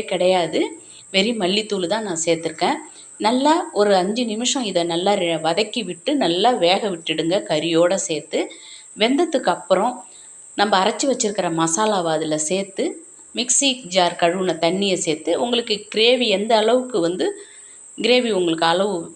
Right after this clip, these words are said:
வேணுமோ அந்த அளவுக்கு தண்ணி சேர்த்து உப்புலாம் செக் பண்ணிக்கிங்க. செக் பண்ணிட்டு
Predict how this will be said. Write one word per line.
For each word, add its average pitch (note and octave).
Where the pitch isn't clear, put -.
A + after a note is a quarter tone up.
வேணுமோ G3
அந்த G#3+
அளவுக்கு B3
தண்ணி G#3+
சேர்த்து E3+
உப்புலாம் A#3
செக் G3+
பண்ணிக்கிங்க. D#3+
செக் A#3
பண்ணிட்டு A3